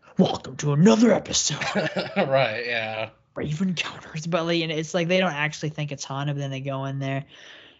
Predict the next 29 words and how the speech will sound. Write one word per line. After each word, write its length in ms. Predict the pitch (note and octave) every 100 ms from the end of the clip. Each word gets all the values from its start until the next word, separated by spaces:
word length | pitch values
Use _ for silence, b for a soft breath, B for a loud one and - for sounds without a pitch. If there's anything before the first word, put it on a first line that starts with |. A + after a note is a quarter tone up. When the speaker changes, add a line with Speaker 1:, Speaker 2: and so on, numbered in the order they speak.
| _
Speaker 1:
they 160 | D#3+
get 160 | D3+ B2+
trapped, 580 | - F#3+ F#3 F#3+ F#3+ -
and 120 | D#3+
then 100 | D3+
shit 300 | D3+ - E3+
ends 200 | D#3 D#3+
up 120 | D3+
being 160 | D#3 D#3
like 200 | D3 C#3
the 80 | C#3
Blair 280 | C3 C3+ C#3
Witch 220 | C#3 C#3
Project. 400 | - B2 A#2+ B2+
We're 100 | D3+
like, 260 | D3+ G3+ A3
"We 120 | F4
were 140 | F#4+ F4+
just 360 | - F#4+ D#4+
here," 420 | - E4 F#4 F4+ C#4+
and 120 | G3+
then 140 | F3+
it's 200 | E3 D#3
just 240 | - D#3 -
like, 420 | D3 C3+ B2+ - B B B B B B B B B _ _ _ _ _ _
you 120 | G#3+ G#3+
know, 160 | E3+ D#3+
it's, 340 | F#3 F#3+ - G3+
um, 580 | F#3 E3+ D3+ C#3 C#3+